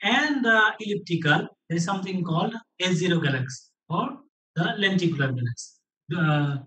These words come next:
uh, they are marked by S zero A, S zero B, like, um, uh, like that, and then E and, uh, these things. This E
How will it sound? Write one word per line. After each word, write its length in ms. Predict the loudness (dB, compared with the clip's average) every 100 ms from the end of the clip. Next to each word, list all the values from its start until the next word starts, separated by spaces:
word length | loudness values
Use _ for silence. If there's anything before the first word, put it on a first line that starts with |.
| _ _ _ _ -16
uh, 200 | -12 -8 -4
they 120 | -2 2
are 320 | 4 2 0 -8 _ -16 -16 -12 -12 -14 _ _ _ 0
marked 380 | 4 4 4 0
by 160 | -2 -2 -2
S 180 | -2 0
zero 340 | -2 -2 -2
A, 400 | 0 2 0 -2 _ _ _ -8
S 100 | -6
zero 280 | -4 -4 0
B, 480 | 2 4 4 2 -6 _ _
like, 280 | -6 -6 -6 -10 _ -10
um, 520 | -2 0 0 -2 -4 -8 -18 -14 -10 -10 -12 -14 _ _ _ _ _ _ _ _ _ _ _ _ _ -10
uh, 60 | -8 -10 -12 -16 _ _ -4
like 180 | -2 2
that, 320 | 4 2 -2 -10 _ 2
and 440 | 4 6 4 2
then 280 | 2 0 -2
E 360 | -2 -2 0 2
and, 360 | 4 4 2 -2 -10
uh, 200 | -6 -4 -4
these 180 | -6
things. 240 | -2 -4 -4 -12 -16 2
This 320 | 4 4 4 6
E 520 | 8 10 8 6